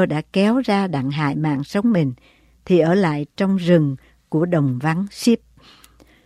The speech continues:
Bấy giờ, Jonathan, con trai Saul, đứng dậy, đi đến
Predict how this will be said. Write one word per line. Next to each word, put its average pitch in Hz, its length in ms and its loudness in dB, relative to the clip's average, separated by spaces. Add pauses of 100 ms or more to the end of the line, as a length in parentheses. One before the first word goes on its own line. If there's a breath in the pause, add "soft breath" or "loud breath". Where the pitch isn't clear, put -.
(580 soft breath)
Bấy 208 260 4
giờ, 151 300 2 (120)
Jonathan, 190 720 2 (100)
con 185 180 0
trai 175 220 -2
Saul, 170 360 -4 (420)
đứng 208 340 2
dậy, 143 280 -2 (400 soft breath)
đi 214 160 4
đến 220 300 6